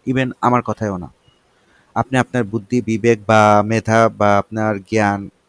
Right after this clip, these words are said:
এটা কাজে লাগিয়ে তবেই শেয়ারে বিনিয়োগ করবেন।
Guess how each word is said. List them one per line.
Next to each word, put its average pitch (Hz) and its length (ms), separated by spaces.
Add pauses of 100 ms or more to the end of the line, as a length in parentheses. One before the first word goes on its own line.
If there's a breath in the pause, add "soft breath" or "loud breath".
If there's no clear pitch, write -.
(680)
এটা 127 140
কাজে 123 320
লাগিয়ে 113 380
তবেই 117 260 (240)
শেয়ারে 110 280
বিনিয়োগ 104 300
করবেন। 98 260